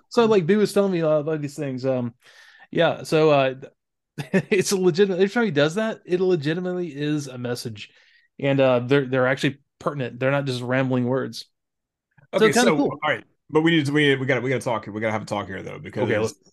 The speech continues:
Speaker 2: okay, so
Speaker 1: big boy talk. Let's do it. Come on.
Speaker 2: So they say that this dude Nurgle is communicating telepathically,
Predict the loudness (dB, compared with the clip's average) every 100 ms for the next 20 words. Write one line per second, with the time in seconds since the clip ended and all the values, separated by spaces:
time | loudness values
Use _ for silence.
0 | -16 -14 -12 -10 -6 -4 -4 -4 -4 -2
1 | -2 -2 -6 -14 -8 -8 -8 _ _ -12
2 | -12 -12 -20 -20 _ _ _ -16 -6 -4
3 | -4 -8 -12 _ _ -14 -12 -10 -2 -2
4 | 0 0 2 0 -4 -6 -4 -2 -2 -2
5 | -2 -4 -6 -6 -6 -4 -4 -6 -10 -12
6 | -10 -6 -4 -2 -2 -2 -2 -2 -4 -6
7 | -8 -10 -10